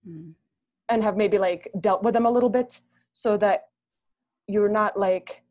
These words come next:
Speaker 2: it might be the first time for you, but maybe for the Black people, it might be, like, in your friend group, it might be the five hundred billionth time when they're dealing with somebody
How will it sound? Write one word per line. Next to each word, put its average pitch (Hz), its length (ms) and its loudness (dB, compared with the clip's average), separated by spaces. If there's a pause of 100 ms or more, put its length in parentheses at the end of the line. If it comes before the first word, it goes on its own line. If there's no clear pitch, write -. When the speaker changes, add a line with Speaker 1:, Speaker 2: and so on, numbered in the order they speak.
(800)
Speaker 2:
it 262 100 2
might 277 220 2
be 277 80 4
the 262 100 0
first 247 360 0
time 233 220 2
for 226 120 2
you, 240 240 4
but 220 160 0
maybe 220 200 2
for 220 140 -2
the 196 140 0 (260)
Black 208 240 -2
people, 208 280 -2
it 208 120 2
might 202 220 -2
be, 190 320 -4 (300)
like, 220 180 4
in 226 120 4
your 214 120 4
friend 220 300 2
group, 196 260 4
it 214 160 0
might 214 200 0
be 208 140 2
the 202 280 0 (240)
five 208 280 0
hundred 190 260 -4
billionth 190 360 0
time 202 440 -2
when 190 180 -2
they're 185 120 2
dealing 180 280 0
with 180 100 0
somebody 175 380 -2